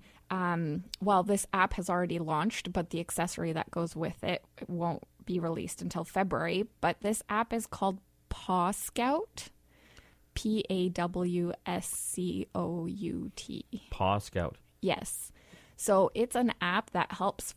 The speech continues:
Speaker 1: find lost pets. So what they're doing is in February, they're releasing these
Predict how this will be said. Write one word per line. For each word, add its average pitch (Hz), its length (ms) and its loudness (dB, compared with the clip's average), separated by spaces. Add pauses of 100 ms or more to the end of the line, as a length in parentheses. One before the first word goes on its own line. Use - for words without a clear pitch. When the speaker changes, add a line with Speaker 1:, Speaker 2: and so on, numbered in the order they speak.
Speaker 1:
find 185 300 2
lost 170 640 0
pets. - 640 -4 (340)
So 202 300 6
what 202 200 6
they're 240 160 6
doing 196 320 4
is 185 140 2
in 185 120 2
February, 185 500 4
they're 180 220 2
releasing 185 640 2
these 180 380 0